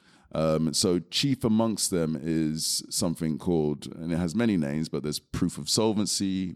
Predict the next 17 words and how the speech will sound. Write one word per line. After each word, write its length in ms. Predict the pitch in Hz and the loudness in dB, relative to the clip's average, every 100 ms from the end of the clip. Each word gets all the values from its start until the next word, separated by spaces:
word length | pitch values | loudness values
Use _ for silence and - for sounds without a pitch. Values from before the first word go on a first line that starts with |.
| - | -8
proof 280 | - 80 85 | -4 -4 -4
of 100 | 78 | -8
custody, 480 | 95 78 78 71 73 | -6 -4 -4 -2 -4
et 80 | |
cetera. 380 | - 80 - 57 - _ - - | -4 -6 -6 -10 -12 _ -20 -14
One 240 | - 98 104 | 0 2 2
of 80 | |
the 80 | 92 | 2
biggest 360 | 85 127 110 90 | 2 2 0 0
concerns 720 | 85 76 78 73 71 78 - - _ _ - | 0 0 0 0 0 0 -2 -4 _ _ -2
that 360 | 80 67 - | -2 -2 -4
people 300 | - 80 78 | -4 -2 -2
have 440 | 73 78 73 71 - | -2 -2 -2 -4 -6
with 220 | - 143 | 0 2
an 80 | 101 | 2
exchange 420 | 78 - 85 76 | 0 0 0 0
is, 300 | 82 76 73 | 0 0 -2